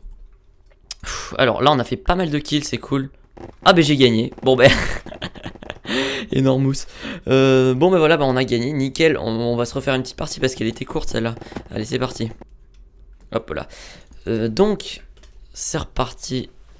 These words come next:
Attendez, on est sur la même map ? Ah non, on n'est pas sur la même map. Non, non, on n'est pas sur la même map, c'est trop cool.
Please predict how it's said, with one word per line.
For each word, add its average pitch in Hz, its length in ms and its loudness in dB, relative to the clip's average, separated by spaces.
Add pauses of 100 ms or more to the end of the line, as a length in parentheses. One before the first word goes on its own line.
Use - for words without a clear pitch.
(160)
Attendez, 110 260 -4
on 113 120 0
est 110 60 -2
sur 143 140 -4
la 135 80 2
même 151 120 0
map ? 156 120 -6 (100)
Ah 123 80 0
non, 123 100 -2
on 120 40 -4
n'est 107 80 -4
pas 127 100 -6
sur 117 140 -8
la 107 60 -8
même 104 140 -8
map. 104 120 -8 (720)
Non, 117 60 -6
non, 113 200 -4
on - 40 -12
n'est - 80 -12
pas 139 180 0
sur 131 120 -6
la 123 80 0
même 139 100 0
map, 165 120 4
c'est - 100 -4
trop 151 160 -4
cool. 190 300 2